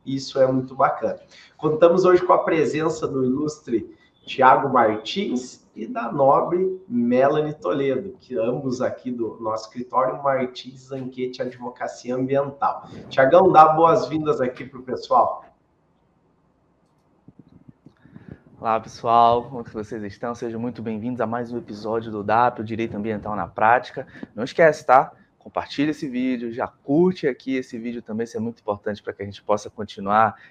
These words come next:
Speaker 2: evoluindo junto ao algoritmo aqui do YouTube. Se você tá nos ouvindo no Spotify, compartilha o link desse podcast lá com o pessoal da faculdade, da pós-graduação,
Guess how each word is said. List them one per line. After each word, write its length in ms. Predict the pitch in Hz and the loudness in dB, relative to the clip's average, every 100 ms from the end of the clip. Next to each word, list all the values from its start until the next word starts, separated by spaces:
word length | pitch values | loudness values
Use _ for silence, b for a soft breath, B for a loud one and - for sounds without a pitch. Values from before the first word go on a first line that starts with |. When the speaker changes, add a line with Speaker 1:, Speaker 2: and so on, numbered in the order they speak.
| B | B
Speaker 2:
evoluindo 540 | 120 120 120 135 131 | -6 -4 -2 0 -2
junto 240 | 123 120 120 | -4 0 0
ao 60 | |
algoritmo 440 | 117 110 113 - 104 | 2 0 -2 -6 -8
aqui 280 | - 151 | -6 -6
do 100 | 160 | -2
YouTube. 560 | 160 139 - 131 135 123 | -2 -4 -4 -4 -4 -6
Se 100 | 123 | -10
você 220 | 123 120 | -10 -6
tá 80 | 113 | -4
nos 160 | 123 127 | -4 -4
ouvindo 500 | 117 120 135 113 104 | -4 -4 -4 -4 -4
no 120 | 107 | -4
Spotify, 600 | - 113 - - 113 107 - | 0 0 0 4 6 6 0
compartilha 480 | 113 107 - 147 | -6 -6 -4 -4
o 40 | 147 | -2
link 280 | 127 135 139 | -2 -4 -4
desse 200 | 113 - | -4 0
podcast 640 | 113 110 - 113 120 120 | 0 0 2 2 2 0
lá 100 | 107 | -2
com 60 | - | -2
o 20 | |
pessoal 220 | 113 101 | -8 -6
da 80 | 98 | -6
faculdade, 760 | - 104 101 110 101 98 98 - B B B - | -8 2 8 8 8 2 -8 -8 B B B -8
da 80 | 98 | -2
pós-graduação, 1040 | 110 110 98 95 - 110 113 110 104 | 0 0 -2 -4 -6 -6 -4 -2 -4